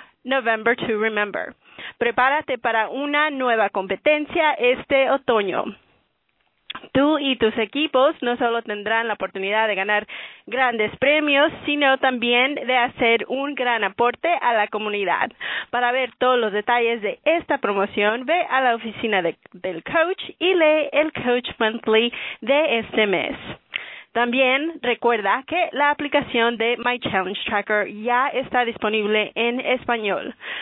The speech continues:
My Challenge Tracker te ayudará a mantenerte motivado y conectado con tus grupos retos.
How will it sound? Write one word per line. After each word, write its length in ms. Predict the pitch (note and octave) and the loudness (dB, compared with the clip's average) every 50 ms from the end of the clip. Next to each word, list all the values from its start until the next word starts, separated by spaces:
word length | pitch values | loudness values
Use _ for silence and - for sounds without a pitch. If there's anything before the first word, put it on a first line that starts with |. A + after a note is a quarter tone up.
| - - | -8 -4
My 160 | G#3 A3 A3 | -2 -2 -2
Challenge 340 | - C4 A#3+ B3+ C4 C#4+ - | 0 0 0 0 0 -2 -2
Tracker 380 | - B3+ B3+ B3+ - C#4+ D4 | -2 -2 0 0 0 -2 0
te 80 | - D4 | 2 2
ayudará 560 | C#4 C#4+ C4+ D4+ D#4+ D#4+ C#4+ C4+ B3+ B3+ B3 - | 2 2 2 2 0 2 2 2 2 2 0 0
a 120 | A#3 A#3 | -2 -2
mantenerte 560 | A3+ G#3+ G#3 G3 A3 G#3+ G#3+ G#3+ G#3 - A#3 | -2 -2 -2 -2 -2 0 0 -2 -2 -4 -6
motivado 680 | A3 G#3+ F#3+ F#3 G3 F3+ G#3+ B3 C4+ C4+ C4+ C#4 D4 C#4 - | -8 -8 -8 -8 -6 -2 0 2 2 2 2 0 -2 -2 -4
y 100 | D4 C#4+ | -6 -4
conectado 640 | - E4+ E4 E4+ D#4+ - - C4 A#3+ A#3 B3 B3+ | -2 -2 -2 -4 -4 0 0 2 4 4 4 4
con 240 | - C4+ B3+ B3+ A#3 | 4 2 2 2 2
tus 160 | A#3 A#3+ A#3 - - | -2 -2 -2 -4 -2
grupos 340 | A#3 G#3+ G#3+ G3 G#3+ F#3+ | 0 0 2 2 2 2
retos. 460 | F#3 F#3+ F#3+ F#3 - D#3 - - A#3+ | 4 2 2 2 2 0 -2 -4 -6